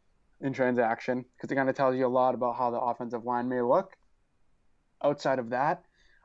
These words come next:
I think I, I'm definitely eager, given the free agent options and trade options at both quarterback and wide receiver, uh, in the draft coming up, and I believe fifty some odd days, how things are gonna turn out.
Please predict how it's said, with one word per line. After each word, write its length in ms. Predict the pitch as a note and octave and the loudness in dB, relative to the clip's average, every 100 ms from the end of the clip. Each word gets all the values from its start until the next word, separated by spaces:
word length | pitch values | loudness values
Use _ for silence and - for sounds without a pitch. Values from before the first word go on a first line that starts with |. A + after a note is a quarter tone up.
| - | -4
I 100 | A#2+ | 0
think 300 | B2+ B2 - | 0 -2 -4
I, 140 | B2 A#2+ | -2 0
I'm 160 | B2 A#2+ | -2 2
definitely 500 | B2+ A#2+ C3+ B2+ B2+ | 2 2 -2 -2 -2
eager, 560 | B2 A#2+ A#2+ A#2 A2+ _ _ - | -2 0 2 0 -2 _ _ -6
given 320 | B2 A#2+ A#2+ | -2 0 0
the 100 | A#2 | -2
free 240 | - B2 A#2+ | -2 0 2
agent 280 | A#2 A#2 | 0 -2
options 720 | A#2 A2+ A2 A#2+ A2+ A2+ A2+ - _ _ _ - - | 0 -2 -2 -4 -2 0 -2 -8 _ _ _ -12 0
and 160 | C3 | 2
trade 220 | C3+ D#3+ C3 | 4 6 6
options 640 | A2+ - A#2+ A#2 A#2 - - | 4 2 -2 -2 -4 -10 -6
at 260 | A2 A2 - | -4 -4 0
both 400 | A2+ A2 - - - | 0 0 -4 -18 -2
quarterback 440 | B2+ B2 A#2+ A#2 | 0 4 2 0
and 80 | A#2+ | 0
wide 180 | A2+ A2+ | 0 -2
receiver, 540 | G#2+ C3+ B2+ B2+ B2 _ _ - - _ _ | -2 0 4 2 2 _ _ -20 -20 _ _
uh, 160 | G#2+ G#2 | -10 -2
in 100 | C3 | 2
the 80 | C3 | 4
draft 360 | A#2+ C3+ D3+ - | 4 4 2 -2
coming 240 | C3 A#2+ | -4 -2
up, 160 | A#2 A#2 | -2 -2
and 80 | A#2 | -4
I 40 | |
believe 340 | A2+ B2+ D#3 | 0 2 0
fifty 680 | D3+ D3 - C#3 C3+ C3 B2+ | -2 -6 -4 0 2 2 0
some 220 | B2 C3+ C3 | -2 -2 0
odd 160 | A2+ | 0
days, 460 | A2+ C#3+ B2 A#2+ - _ _ | 2 2 2 -2 -16 _ _
how 140 | - A#2 | 0 0
things 200 | A#2 A2+ | 2 -2
are 40 | |
gonna 160 | A2 A2 | -4 -6
turn 260 | - A2+ | -4 -4
out. 220 | A2 B2+ | -2 -2